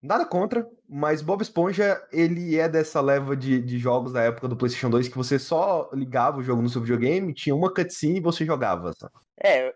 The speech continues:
Speaker 2: é o jogo pela gameplay.
Speaker 1: É, e eu acho que o, o gamer, ele não acostumou com, com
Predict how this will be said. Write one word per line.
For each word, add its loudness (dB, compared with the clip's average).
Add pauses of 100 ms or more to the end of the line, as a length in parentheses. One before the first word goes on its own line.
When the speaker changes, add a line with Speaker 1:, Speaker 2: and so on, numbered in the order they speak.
Speaker 2:
é 4
o 2
jogo -2
pela 2
gameplay. 0 (340)
Speaker 1:
É, 4
e 0
eu 2
acho -2
que -2
o, 2
o 4
gamer, 0
ele 2
não 2
acostumou 0
com, 2
com 0